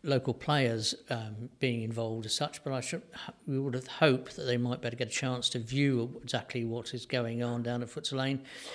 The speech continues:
um, where the, um, training would get, be going on. I'm sure Jordan Reynolds would relish the opportunity to, um, to mix with the, um, visiting British Lions coaches and see the latest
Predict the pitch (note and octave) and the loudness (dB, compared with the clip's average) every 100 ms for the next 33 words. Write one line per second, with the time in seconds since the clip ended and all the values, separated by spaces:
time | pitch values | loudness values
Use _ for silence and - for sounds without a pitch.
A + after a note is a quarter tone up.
0 | - - - C3+ B2+ B2 C3+ D3 C3+ C3 | -10 -8 2 4 6 4 0 0 4 4
1 | B2 B2 B2 A#2+ - C#3+ B2+ A#2+ A#2+ C3 | 6 6 6 4 4 4 6 2 2 0
2 | C3 B2+ C3 B2 C3 C#3 D#3+ C3+ - D#3+ | 0 0 2 4 2 2 0 4 8 10
3 | B2 D#3 C3 C3+ C#3+ B2+ A#2 - C3 A#2 | 10 8 8 8 8 6 2 2 0 0
4 | - - - - C#3 D#3 C3 - C3+ - | -10 -20 -18 2 8 8 8 4 0 0
5 | - B2+ G#2+ - G#2+ - A2+ A2+ A2 A2+ | 0 0 0 -2 -4 -2 -2 -4 -6 -10
6 | A2+ - - A#2+ B2+ B2 - B2 A2+ G#2+ | -14 -6 0 2 2 0 -2 -2 -2 -6
7 | - B3+ B2+ A#2 A2 A2 A2 A2+ - B2 | -12 -14 -6 -2 -2 -4 -6 -10 -4 -2
8 | A2+ - A2+ B2 - C3 A#2+ A2+ - A#2+ | -2 -4 -4 -4 -4 -2 -2 -4 -2 -4
9 | - - A#2 - B2 - C#3+ A#2 A#2+ A#2+ | -2 -4 -4 -2 2 4 4 4 2 2
10 | A#2 - - - | 0 0 0 -2